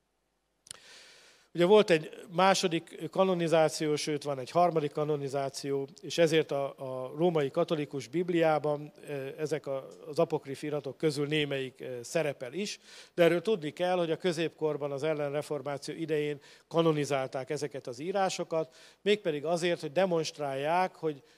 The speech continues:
nem abban kell hinni, ami meg van írva, hanem az egyház dönti el, hogy mi a hiteles irat.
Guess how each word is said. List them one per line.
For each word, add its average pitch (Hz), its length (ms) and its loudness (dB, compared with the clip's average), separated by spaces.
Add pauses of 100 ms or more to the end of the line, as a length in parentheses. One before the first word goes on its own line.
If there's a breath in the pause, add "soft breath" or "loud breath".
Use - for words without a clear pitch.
(120)
nem 180 180 4
abban 147 280 2
kell 139 200 -4
hinni, 170 320 -2
ami 147 160 -4
meg 147 220 -4
van 139 160 -6
írva, 196 380 2
hanem 151 220 -4
az 147 100 -4
egyház 165 380 0
dönti 143 420 -2
el, 175 200 2
hogy 160 160 0
mi 147 100 -6
a 143 60 -4
hiteles 139 460 -8
irat. - 420 -14